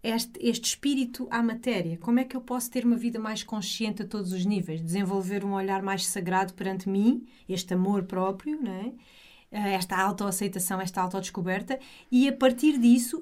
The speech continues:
eu própria desenvolver um olhar mais sagrado também perante o mundo, porque o mundo precisa de empatia. Já chega, já são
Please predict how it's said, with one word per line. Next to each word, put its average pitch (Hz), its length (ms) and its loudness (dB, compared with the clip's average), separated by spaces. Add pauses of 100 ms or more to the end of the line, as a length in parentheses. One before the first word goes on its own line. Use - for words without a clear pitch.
eu 269 160 -2
própria 277 360 -4
desenvolver 247 540 2
um 254 120 4
olhar 247 260 2
mais 247 220 0
sagrado 240 380 -2
também 247 300 6
perante 254 300 2
o 254 60 6
mundo, 247 360 6
porque - 200 -6
o 247 40 8
mundo 285 180 6
precisa 262 340 -2
de 233 80 4
empatia. 185 600 -2 (460)
Já 214 160 -4
chega, 269 400 2
já 233 140 0
são 233 320 0